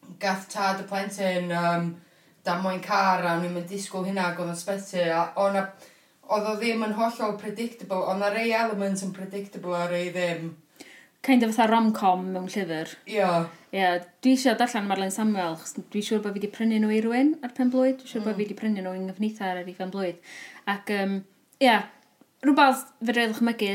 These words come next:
Speaker 2: sa'n neis i ddarllen pan ti ar dy wyliau, neu jyst yn ista yn yr rar yn yr ha, isio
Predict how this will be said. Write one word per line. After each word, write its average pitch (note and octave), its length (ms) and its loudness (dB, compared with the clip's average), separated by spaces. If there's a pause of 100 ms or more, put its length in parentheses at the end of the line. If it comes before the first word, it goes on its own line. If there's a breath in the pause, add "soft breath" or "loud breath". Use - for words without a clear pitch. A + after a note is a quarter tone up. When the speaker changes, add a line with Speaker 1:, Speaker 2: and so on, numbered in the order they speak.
Speaker 2:
sa'n G#3+ 180 0
neis G#3 160 -2
i G#3 60 -4
ddarllen G3 260 -4
pan G3 160 -6
ti F#3+ 80 -4
ar F3 80 -6
dy - 80 -6
wyliau, F#3+ 480 2
neu F#3 160 -4
jyst F3 240 -10
yn F3+ 220 -6
ista G3 260 -8
yn F3+ 80 -6
yr - 140 -12 (180)
rar F#3+ 320 0
yn F3 80 -6
yr E3+ 80 -10
ha, F#3 140 -2 (160)
isio F#3 240 -4